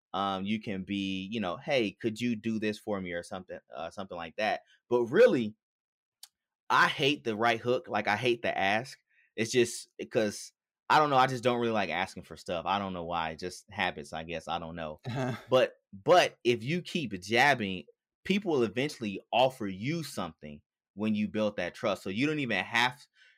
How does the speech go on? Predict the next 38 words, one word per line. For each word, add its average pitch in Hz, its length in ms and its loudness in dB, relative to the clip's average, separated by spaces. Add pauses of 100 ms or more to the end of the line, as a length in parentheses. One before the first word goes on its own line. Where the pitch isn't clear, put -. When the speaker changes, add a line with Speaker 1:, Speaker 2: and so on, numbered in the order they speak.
(120)
Speaker 1:
and 151 140 4
I'm 202 80 6
saying 170 200 0
you 160 100 -2
don't 87 220 0
have 156 380 0
to, 208 360 -2 (640)
but 131 180 2
I 131 80 4
put, - 180 -6
like, 110 240 2
I 127 180 8
haven't 101 340 0
had 87 280 -4
to 82 240 -10 (160)
in, 95 200 -6
in 92 180 -4
my 98 180 -2
experience. 80 680 -12
Um, 87 340 -8 (280)
once 113 260 -4
I've 135 180 0
continually 117 560 -4
offered 110 460 0
people 113 340 -8
things 110 340 -4
and 90 140 -8
done 104 200 -4
stuff 90 280 -6
for 120 200 -2
them, 120 280 -4 (300)
they 117 120 4
had 120 160 2
always 110 360 2
came 110 260 -4
to, 104 100 -10
like, 87 160 -4
"Hey, 113 340 0